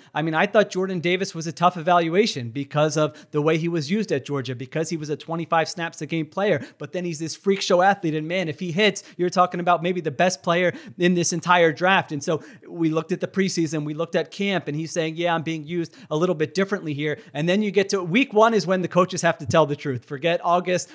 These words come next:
all that. Week one, when they have to decide who's on the field, that's when you find out what they really thought about, what they really think about players.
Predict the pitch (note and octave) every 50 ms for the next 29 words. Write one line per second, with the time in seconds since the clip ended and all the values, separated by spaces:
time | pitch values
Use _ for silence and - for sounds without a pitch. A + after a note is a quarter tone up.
0 | B3 - - D3+ D#3+ D#3+ D#3 D#3 C#3+ C3 D3 F#3+ A3+ - - G3+ G#3 G3 G3 F#3+
1 | G3 F#3+ - - - D3 D3+ D3+ D3+ C#3+ D3 E3 F#3 - G3 F#3+ F3+ - G3 F3
2 | E3+ E3+ F3 E3+ - - _ - E3+ G3 F#3+ D#3 F3 F3 F3 E3 D3+ - - F#3+
3 | F#3+ F3 D#3 D3 - - - - - D#3+ F3 F3+ - F3+ E3+ E3+ D#3+ C#3 - E3
4 | D#3+ E3 E3+ E3 D#3+ D#3+ D#3+ D#3+ G#3 A3 - D3+ E3 D#3+ E3 F3 D#3 C#3+ C#3 E3+
5 | E3+ E3 D#3 - - E3+ F#3+ G3+ F#3 D3 D3+ D3 C#3+ D3 - - D#3 D3+ D#3 D#3
6 | - D#3+ D3+ D3 D#3+ D#3 C3+ - G3+ A#3 A3 A3 D#3+ D3+ C#3 C3 - D#3 D3 C#3+
7 | D3+ D3+